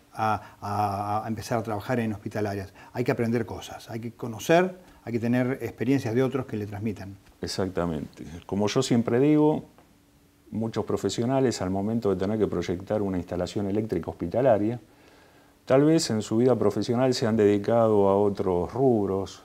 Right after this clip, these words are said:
Speaker 2: no solamente la hospitalaria, sino, por ejemplo, oficinas, industrias y demás, y al momento de tener que acceder a algo hospitalario,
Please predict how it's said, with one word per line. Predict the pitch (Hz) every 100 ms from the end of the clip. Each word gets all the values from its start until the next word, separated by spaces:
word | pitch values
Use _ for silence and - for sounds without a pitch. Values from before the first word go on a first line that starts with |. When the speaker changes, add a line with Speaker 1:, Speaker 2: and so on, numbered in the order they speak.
| -
Speaker 2:
no | 85 98
solamente | - 92 90 95 95 90 87
la | 85
hospitalaria, | - 92 90 104 113 92
sino, | 92 90 92
por | 87 87
ejemplo, | 80 104 95 90 87 82
oficinas, | 78 82 - - 107 104 98 92 87 87 76
industrias | 87 98 98 - 80 -
y | 95
demás, | 131 135 - - - - - -
y | 95
al | 107
momento | 120 139 127 101 101
de |
tener | 95 117 123
que | 110
acceder | 95 110 110 98
a | 98
algo | 104 101 95
hospitalario, | 90 110 110 127 135 127 135 139